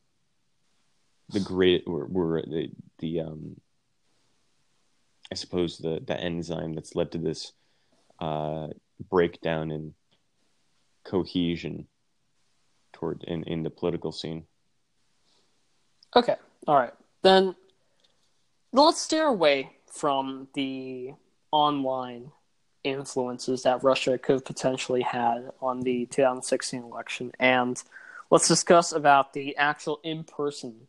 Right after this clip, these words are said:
Speaker 2: meetings that the Trump administration had. There were several reports of, um, Russian lawyers or Russian contacts that offered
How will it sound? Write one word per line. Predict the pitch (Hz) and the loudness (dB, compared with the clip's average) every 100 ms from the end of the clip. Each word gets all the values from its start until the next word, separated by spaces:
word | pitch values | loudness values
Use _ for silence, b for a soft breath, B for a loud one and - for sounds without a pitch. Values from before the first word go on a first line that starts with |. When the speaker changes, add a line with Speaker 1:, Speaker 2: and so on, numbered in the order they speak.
| _ _ _ _ _ _ _ | _ _ _ _ _ _ _
Speaker 2:
meetings | 135 135 127 123 - | -4 -4 -4 -8 -4
that | 131 120 - | -2 0 -2
the | 123 | -6
Trump | - 131 - | -4 -6 -6
administration | 123 120 - 131 - - - | -8 -8 -8 -8 -8 -12 -14
had. | 120 123 - b b b | -14 -16 -18 b b b
There | 165 175 | 6 8
were | 175 196 214 | 8 8 8
several | 214 - 190 220 | 6 4 4 4
reports | 202 175 - 139 131 - - - | -2 -2 -4 -4 -4 -12 -10 -4
of, | 139 131 127 123 120 - - | -2 -2 -4 -8 -16 -20 -18
um, | 131 120 113 117 123 160 _ _ | -16 -16 -16 -20 -20 -20 _ _
Russian | 143 139 143 123 | 0 0 -4 -4
lawyers | 123 120 127 139 | -4 -4 -8 -8
or | 143 | -8
Russian | 123 123 - | -6 -6 -6
contacts | 127 - 135 131 127 113 - - | -8 -2 -2 -2 -4 -6 -8 0
that | 131 120 110 - _ _ _ _ _ _ | 4 6 4 -6 _ _ _ _ _ _
offered | 160 156 156 160 151 143 | 8 8 6 2 0 -2